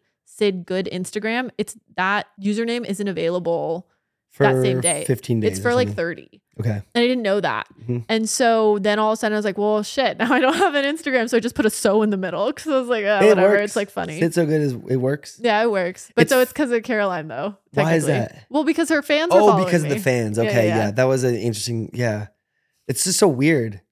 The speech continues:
Speaker 2: that that was a thing. Like, she went to our high school. I dated her. She was on a T V show.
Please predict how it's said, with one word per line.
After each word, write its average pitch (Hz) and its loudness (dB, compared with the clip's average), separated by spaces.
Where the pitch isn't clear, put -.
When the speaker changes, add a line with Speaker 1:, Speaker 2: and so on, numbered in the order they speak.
Speaker 2:
that 117 -4
that 127 0
was 123 0
a 113 -4
thing. 120 -2
Like, 107 -6
she 123 -6
went 117 -4
to 120 -2
our 110 -2
high 113 0
school. 113 -6
I 110 -6
dated 113 -4
her. 113 -6
She - -12
was 113 -2
on 117 0
a 110 -4
T 117 -6
V 113 -4
show. 113 -6